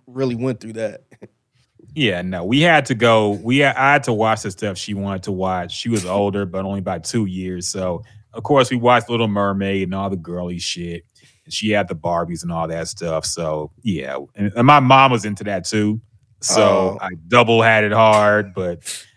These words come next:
Speaker 2: I remember we had the, uh, Sega Genesis, and they had, like, the Little Mermaid game, and they played that all day. I'm like, "I wanna play Sonic the Hedgehog. What the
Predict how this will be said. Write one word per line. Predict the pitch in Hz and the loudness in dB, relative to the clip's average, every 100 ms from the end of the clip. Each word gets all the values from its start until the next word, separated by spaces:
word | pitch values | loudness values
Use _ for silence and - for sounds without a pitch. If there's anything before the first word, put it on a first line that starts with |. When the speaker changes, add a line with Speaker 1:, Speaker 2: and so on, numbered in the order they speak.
| _ 113 | _ -2
Speaker 2:
I | |
remember | 117 120 110 | 2 2 0
we | 107 110 | -2 0
had | 107 95 | 0 0
the, | 107 98 90 | -4 -4 -4
uh, | 85 | -8
Sega | 82 - 127 95 | -8 -2 -2 -2
Genesis, | 107 110 107 110 101 | -4 -4 -4 -4 -6
and | 90 | -8
they | 104 | -8
had, | 107 98 | -6 -4
like, | 95 92 | -6 -8
the | 78 | -10
Little | 95 92 | -8 -6
Mermaid | 95 95 90 78 | -6 -6 -8 -8
game, | 78 82 85 82 | -10 -10 -10 -10
and | 85 | -12
they | |
played | 87 87 82 80 | -4 -4 -4 -10
that | 82 | -6
all | 80 80 | -4 -4
day. | 80 80 | -6 -14
I'm | 85 | -12
like, | 90 90 | -12 -2
"I | |
wanna | 151 147 | 0 2
play | 143 123 | 4 2
Sonic | - 139 127 | 2 2 2
the | 113 | 4
Hedgehog. | 131 123 - 107 95 | 4 4 2 2 2
What | |
the | 143 | -2